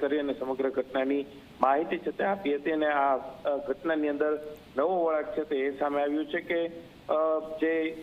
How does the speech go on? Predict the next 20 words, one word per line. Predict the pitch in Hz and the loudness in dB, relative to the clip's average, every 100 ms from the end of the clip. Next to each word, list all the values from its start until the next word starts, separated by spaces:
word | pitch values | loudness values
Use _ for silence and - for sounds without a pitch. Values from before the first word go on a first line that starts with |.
| 135 | -2
મૃતક | 131 147 - 247 165 | 0 0 0 -2 0
યુવક | 156 151 151 | 0 0 -2
છે | 156 | -4
કે | 156 143 | -2 -2
તે | 147 147 147 151 131 | 0 0 -2 -2 0
સામેથી | 139 156 156 160 160 | 2 2 2 0 0
જયરાજસિંહ | 156 131 135 139 143 127 | 0 0 0 0 -4 0
જાડેજાના | 127 131 135 131 | 0 0 0 0
બંગલાની | 127 123 131 127 127 | -2 -2 -2 0 0
અંદર | 131 139 - - - - | 0 -2 -4 -14 -20 -4
જતો | 165 175 156 | 0 2 0
હોય | 175 | 0
તે | 175 | 0
પ્રકારના | 135 131 135 127 | -2 0 0 2
વીડિયો | 123 123 135 131 | 0 0 0 2
છે | 143 | -2
તે | 139 139 | -2 -2
સામે | 127 123 131 | 0 0 2
આવ્યા | 143 156 | 2 2
છે. | 156 185 | 0 0